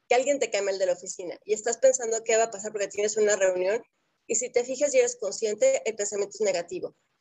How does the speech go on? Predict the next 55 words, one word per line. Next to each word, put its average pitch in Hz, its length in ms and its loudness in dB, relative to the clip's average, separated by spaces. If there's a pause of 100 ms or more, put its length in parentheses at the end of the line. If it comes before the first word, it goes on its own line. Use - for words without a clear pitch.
"Voy 269 180 6
a 302 80 4
llegar, 226 420 0
le 240 120 0
voy 220 200 -2
a 226 120 0
decir, 220 420 -6
le 214 100 -2
voy 220 160 -2
a 226 100 0
hacer, 220 300 -4
y 240 120 0
me 233 180 4
va 220 100 2
a 220 40 4
decir, 220 360 -2
y 226 60 -12
yo 226 120 -4
le 220 80 -4
voy 220 140 0
a 220 120 -2
contestar 202 580 -6
y 214 60 0
no 202 100 -2
sé 208 140 -10
qué". 202 220 -4 (340)
Pero 214 140 -2
si 214 160 -2
cambiamos 240 540 0
esa 311 260 -14
idea 196 420 -4 (180)
y 196 120 -2
en 196 100 2
lugar 208 320 2
de 247 100 2
mandar 196 320 -2
toda 214 180 -4
esa 226 180 -6
mala 202 240 -4
energía, 185 640 -2 (340)
lo 208 160 0
cambiamos 214 480 2
y 233 40 -8
le 208 80 -2
voy 202 80 -4
a 202 40 -10
decir, 208 180 -12
"Hoy 254 320 2
me 220 120 -2
voy 208 140 2
a - 20 0
llevar 185 240 0
bien 180 160 -4
con 233 160 -2
ella, 269 440 4